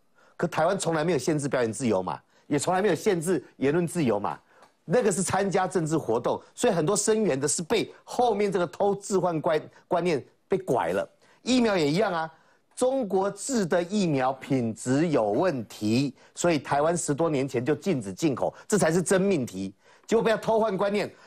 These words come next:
不买中国疫苗，你恐怕都买不到。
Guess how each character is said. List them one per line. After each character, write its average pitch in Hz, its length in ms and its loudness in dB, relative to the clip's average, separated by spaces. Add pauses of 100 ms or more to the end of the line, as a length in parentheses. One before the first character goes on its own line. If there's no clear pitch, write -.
(200)
不 285 180 2
买 196 180 0
中 220 280 0
国 185 120 0
疫 202 160 0
苗， 131 240 0 (100)
你 156 100 -4
恐 113 260 -6
怕 151 180 0
都 147 200 -2
买 123 160 -4
不 101 120 -6
到。 101 240 -2